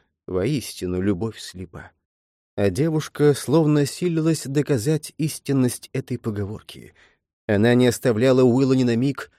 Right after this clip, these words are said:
и нежно обнимала его за плечи, когда камень принимался расти, и Уилл корчился в седле от боли.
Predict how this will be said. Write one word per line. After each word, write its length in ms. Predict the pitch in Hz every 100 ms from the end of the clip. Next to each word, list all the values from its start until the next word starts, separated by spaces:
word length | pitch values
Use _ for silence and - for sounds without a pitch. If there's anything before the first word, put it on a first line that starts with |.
| _ -
и 80 |
нежно 380 | 113 160 147 156
обнимала 420 | 135 139 135 160
его 260 | 147 131 131
за 140 | 113
плечи, 460 | 120 117 147 - 107
когда 360 | - 98 113 113
камень 420 | 127 123 123 123
принимался 520 | 120 120 117 110 113
расти, 560 | 104 - - 117 117 110 -
и 100 | -
Уилл 380 | 123 107 123 123
корчился 680 | 110 139 120 - 120 - 117
в 60 | 107
седле 440 | - 101 92 101 -
от 140 | 95
боли. 400 | 90 85 - -